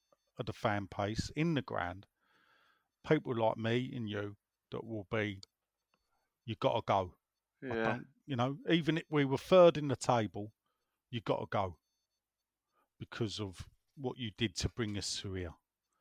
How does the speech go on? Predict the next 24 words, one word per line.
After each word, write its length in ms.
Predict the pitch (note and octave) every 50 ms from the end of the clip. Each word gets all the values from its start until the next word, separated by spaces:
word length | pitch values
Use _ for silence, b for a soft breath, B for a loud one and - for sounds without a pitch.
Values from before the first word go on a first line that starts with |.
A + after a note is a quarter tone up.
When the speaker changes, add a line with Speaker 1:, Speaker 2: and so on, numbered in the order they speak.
| _ _ _ _ _ _ _ _
Speaker 1:
But 140 | - C#3 - -
then 240 | C3+ C3 B2+ A#2+ A#2+
I 160 | - - A#2+
think 280 | - - - C3 C3 -
there's 180 | C3 A#2+ G2
a 60 | C3 C3+
lot 180 | D#3 F#3+ - C3+
of 100 | B2+ -
people, 520 | - E3 F3+ F3+ - - G#2+ G2 G2+ A2
actually, 560 | B2+ A2 - - - - - E2+ F#2+ A2+ B2+ -
that 120 | - -
if 140 | A#2+ B2 - -
they 140 | E3+ F3+
were 160 | F3 D3 C#3+ C3+
watching 400 | C#3 D3 - - - C3 A#2+ A#2+
winning 240 | B2 B2 A#2 G#2
football, 540 | F#2+ - - D#3 - - - F2+ E2+ G2+ B2 - _ _ _ _ _ _ _ _ _ _ _ _ _ _ _ _ _ _ _ -
wouldn't 560 | A2+ B2 C3+ D3 C#3+ A2+ A#2+ A#2 C3+ - -
be 200 | - A#2+ A2 G#2
so 320 | F#2+ - - - A2+ G2+ G2
upset. 460 | G2 - - - - - G#2 F2 - _ _ _ _ _ _ _ -
It 160 | C3+ C#3+ -
would 180 | B2 G#2+ - -
be 260 | D3+ C3 A#2+ A#2